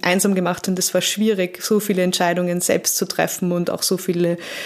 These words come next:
ähm, Produktionsdinge selbst abzuwickeln, also natürlich in Zusammenarbeit mit euch, ähm, aber auch so viele Kunstwerke umzusetzen. Andererseits,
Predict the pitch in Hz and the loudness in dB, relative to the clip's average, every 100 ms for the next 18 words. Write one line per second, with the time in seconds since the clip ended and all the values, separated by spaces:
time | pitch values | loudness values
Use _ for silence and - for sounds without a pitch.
0 | - - 185 170 190 190 196 196 196 196 | -12 -4 0 2 2 0 -2 -2 -4 -4
1 | 208 - 190 175 - - 220 202 196 - | -8 -4 -2 -2 -2 0 2 2 0 0
2 | 202 185 175 185 180 - - 165 - - | 0 0 0 0 0 -2 -2 -4 -2 -2
3 | 180 190 190 180 170 175 170 190 185 180 | 0 0 0 0 0 0 -2 -2 -4 -4
4 | - 180 180 180 170 170 170 - - - | -2 -2 0 0 -2 -2 -2 -4 -2 2
5 | 180 190 - - - - - - 180 180 | 2 2 -4 -12 -12 -12 -12 -2 0 2
6 | 175 175 175 180 180 190 185 - 180 170 | 2 0 -4 -6 -6 -4 -4 0 0 2
7 | 175 220 226 - 175 190 - 185 - 185 | 2 2 2 2 0 0 2 2 2 0
8 | 170 170 - 185 185 - _ _ _ _ | -2 -2 0 0 -2 -8 _ _ _ _
9 | - - - 165 175 170 170 175 165 165 | -16 -16 -4 0 2 2 2 2 2 0
10 | - | -2